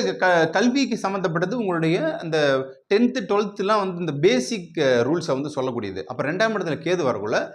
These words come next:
கண்டிப்பா கல்வி சார்ந்த விஷயங்கள்ல நல்லது நடக்கும் அப்படின்ற நம்ம எடுத்துக்கலாம். So கல்வியில வந்து நல்ல மாற்றங்களை வந்து கடகராசிக்காரங்க அனுபவிப்பீங்க. ஏன்னா போன தடவை ரொம்ப கஷ்டப்பட்டீங்க. இதுக்கப்புறம் நல்ல, அதாவது அட்மிஷன்,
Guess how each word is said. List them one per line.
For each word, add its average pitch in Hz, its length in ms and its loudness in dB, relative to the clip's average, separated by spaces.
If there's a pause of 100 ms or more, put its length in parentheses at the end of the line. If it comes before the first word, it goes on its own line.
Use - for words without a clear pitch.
(220)
கண்டிப்பா 226 380 0
கல்வி 214 300 2
சார்ந்த 190 280 0
விஷயங்கள்ல 147 400 -6
நல்லது 175 340 0
நடக்கும் 113 360 -4
அப்படின்ற 123 300 -6
நம்ம 107 220 -6
எடுத்துக்கலாம். 107 400 -2 (240)
So 147 140 -10
கல்வியில 233 380 0
வந்து 214 180 2
நல்ல 190 240 4
மாற்றங்களை 185 520 0
வந்து 160 160 -2
கடகராசிக்காரங்க 139 840 0
அனுபவிப்பீங்க. 120 440 -2
ஏன்னா 139 120 -2 (100)
போன 113 200 -8
தடவை 151 220 0
ரொம்ப 151 240 -2
கஷ்டப்பட்டீங்க. 123 600 -8 (360)
இதுக்கப்புறம் 147 560 0 (440)
நல்ல, 202 580 2
அதாவது 151 320 0
அட்மிஷன், 170 500 0